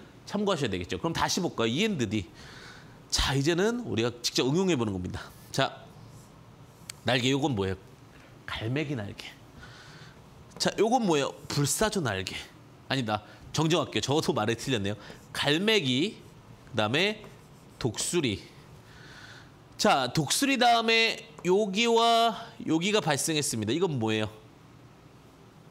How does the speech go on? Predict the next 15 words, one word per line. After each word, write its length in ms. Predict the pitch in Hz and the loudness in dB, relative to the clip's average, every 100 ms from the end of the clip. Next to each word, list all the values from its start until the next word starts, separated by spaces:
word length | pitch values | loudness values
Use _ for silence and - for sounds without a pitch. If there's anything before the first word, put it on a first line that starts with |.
| - | -12
불사조죠. 1200 | - 135 151 170 - - 202 196 127 95 120 - - - - - - - - - - - - - - | -4 0 2 0 -2 2 2 2 0 -2 -4 -6 -14 -18 -20 -20 -20 -20 -20 -20 -20 -20 -20 -16 -2
자, 100 | 165 | 0
이해 180 | 175 | 2
가세요? 300 | 160 117 165 190 - - - - - - - | 2 0 -2 -4 -14 -20 -20 -20 -20 -20 -14
갈매기, 760 | - - 151 190 208 131 120 190 - - - - - - - | -6 0 2 2 2 0 -2 -4 -12 -20 -20 -20 -20 -20 -4
독수리, 800 | 135 120 - 180 180 226 262 - - - - - - | -4 -4 -4 0 2 0 -2 -10 -20 -20 -20 -20 -10
불사조. 680 | - 139 - 165 110 98 101 | -2 0 2 0 -2 -6 -8
그러면 300 | - 262 240 202 - - - | 0 2 2 -2 -10 -6 2
요런 300 | 247 254 160 | 4 4 2
눌린 320 | 165 233 254 | 2 2 0
공략 280 | 254 247 247 | 0 0 2
자리들이 340 | 226 214 208 | 2 2 0
좀 180 | 220 196 | -2 -4
불안함이 580 | - 165 185 185 185 202 | 0 2 2 0 -2 -2
덜하죠. 680 | - 120 131 135 98 113 | -2 0 2 2 -2 -4